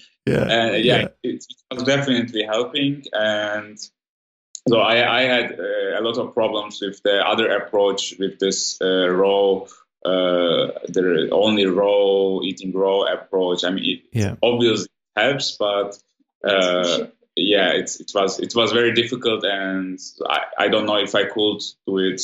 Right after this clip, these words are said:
Speaker 2: like, uh, one year or more.
Speaker 1: Well,
Speaker 2: Uh, so
Speaker 1: you know that, um, or you may or may not know, I did raw for eight months, and I had significant but inconsistent,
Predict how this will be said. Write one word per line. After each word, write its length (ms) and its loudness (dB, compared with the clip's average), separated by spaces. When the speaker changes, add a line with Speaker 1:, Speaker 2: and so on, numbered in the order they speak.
Speaker 2:
like, 340 0
uh, 80 -2
one 400 0
year 480 -2
or 420 -2
more. 340 -2
Speaker 1:
Well, 440 2
Speaker 2:
Uh, 40 -8
so 280 -4
Speaker 1:
you 140 2
know 280 6
that, 200 4
um, 380 0
or 80 2
you 100 2
may 180 0
or 80 0
may 160 0
not 180 -2
know, 280 0
I 200 -2
did 360 -4
raw 440 4
for 320 -6
eight 260 -4
months, 500 -2
and 280 0
I 240 2
had 520 -2
significant 1000 0
but 240 0
inconsistent, 840 -4